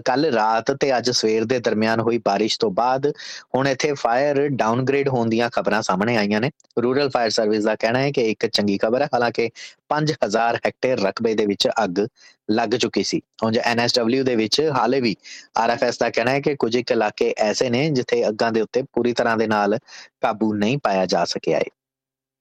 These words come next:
ਖੇਡ ਜਗਤ ਦੇ ਨਾਲ ਜੁੜੀ ਖਬਰ ਦੀ ਸਾਂਝ ਪਾਈਏ ਤਾਂ ਵਿਸ਼ਵ ਕੱਪ, ਅ, ਦੋ ਹਜ਼ਾਰ ਤੇਈ ਦਾ ਆਗਾਜ਼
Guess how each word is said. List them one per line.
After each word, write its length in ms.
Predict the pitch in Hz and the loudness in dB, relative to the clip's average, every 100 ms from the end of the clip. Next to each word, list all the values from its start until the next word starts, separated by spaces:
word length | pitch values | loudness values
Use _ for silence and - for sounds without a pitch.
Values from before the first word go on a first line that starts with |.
| _ _ _ _ _ - | _ _ _ _ _ -6
ਖੇਡ 180 | 139 156 | -2 0
ਜਗਤ 280 | 143 127 120 | 0 0 0
ਦੇ 100 | 117 | 0
ਨਾਲ 300 | 110 110 110 - - - - 117 | 2 2 0 -4 -18 -18 -8 -2
ਜੁੜੀ 200 | 113 120 | -2 0
ਖਬਰ 240 | 117 110 | 0 0
ਦੀ 120 | 104 | 0
ਸਾਂਝ 220 | 107 117 - | 0 0 0
ਪਾਈਏ 280 | 131 120 170 | 0 0 0
ਤਾਂ 200 | 160 143 | 0 0
ਵਿਸ਼ਵ 380 | 117 120 - 123 - | 2 0 0 -2 -2
ਕੱਪ, 260 | 123 - | -4 -2
ਅ, 680 | 123 120 - - - _ 110 | -4 -6 -14 -20 -20 _ -2
ਦੋ 200 | 113 123 123 | 0 0 0
ਹਜ਼ਾਰ 220 | 127 131 | 0 0
ਤੇਈ 320 | 120 127 117 123 | 0 0 2 2
ਦਾ 180 | 117 | 0
ਆਗਾਜ਼ 680 | 117 110 107 107 107 107 101 | 0 0 2 2 2 2 0